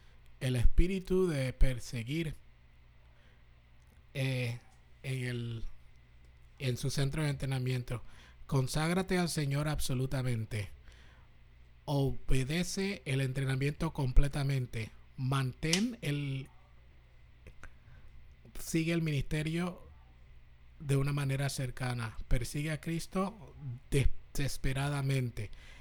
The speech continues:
Ejercita tu espíritu constantemente.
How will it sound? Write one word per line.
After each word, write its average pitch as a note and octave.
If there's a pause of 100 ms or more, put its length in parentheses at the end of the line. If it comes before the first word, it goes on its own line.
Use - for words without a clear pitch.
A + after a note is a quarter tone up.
(120)
Ejercita C3+
tu G3
espíritu F3
constantemente. C#3